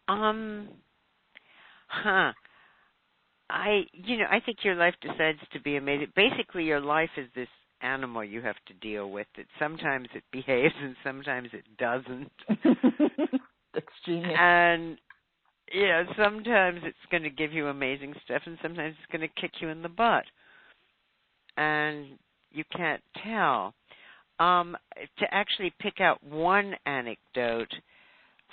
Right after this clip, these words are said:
Speaker 1: from the book, I, I, my mind, of course, goes blank, helped by this stupid cold I picked up in L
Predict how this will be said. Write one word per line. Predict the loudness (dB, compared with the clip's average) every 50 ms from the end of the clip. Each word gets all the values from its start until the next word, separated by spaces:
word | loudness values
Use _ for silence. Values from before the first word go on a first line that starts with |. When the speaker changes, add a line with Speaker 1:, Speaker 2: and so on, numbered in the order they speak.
| -12 -8 -4
Speaker 1:
from | -2 -2 -2 -4 -4 -4
the | -4 -4
book, | -2 0 2 4 4 4 2 0 _ -16 -12 -10
I, | -6 -2 0 0 0 -2 -4 -8 -10 -6
I, | -4 -4 -4 -4 -6 -6
my | -6 -6 -6
mind, | -6 -6 -8 -8 -8 -10 -14
of | -16 -16
course, | -14 -14 -14 -14 -12 -10
goes | -10 -10 -10 -10 -12 _ -10
blank, | -6 -6 -6 -6 -6 -8 -6
helped | -4 -2 -2 -2 -4 -8 _ -8
by | -6 -6
this | -8 -12 -16 -20 -20 -20 _ -4 -4 -4 -4
stupid | -4 -8 -8 -8 -10 -14 -14 -10
cold | -6 -4 -2 -2 -2 -2
I | -4 -8 -12 _ -12
picked | -12 -12 -8 -6 -6
up | -6 -4 -6
in | -8 -6
L | -6 -6 -4 -4 -4 -6